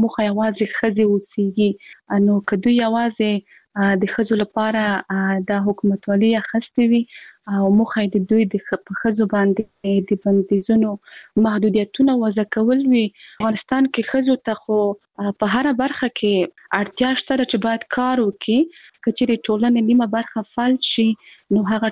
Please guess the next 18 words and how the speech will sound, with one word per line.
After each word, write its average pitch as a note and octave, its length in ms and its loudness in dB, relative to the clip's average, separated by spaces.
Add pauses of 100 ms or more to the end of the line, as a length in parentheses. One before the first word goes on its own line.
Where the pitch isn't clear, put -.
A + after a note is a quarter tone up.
ټولنه A3 360 2
به، G#3 180 -2 (420)
آ، G#3+ 120 2 (120)
بحران G#3+ 400 2
ته A3 200 0
ځي. G3+ 280 0 (360)
نو A3 100 4 (100)
باید B3 460 0
چې G3+ 140 -4
دا A3+ 60 0 (100)
حقایق A3+ 380 -2
دوی A3 160 4
ومني G#3+ 480 0 (400)
او G3+ 220 2
باید G#3+ 400 -2 (100)
چې G3+ 340 0
له G#3 100 2
دغه، G#3 340 -2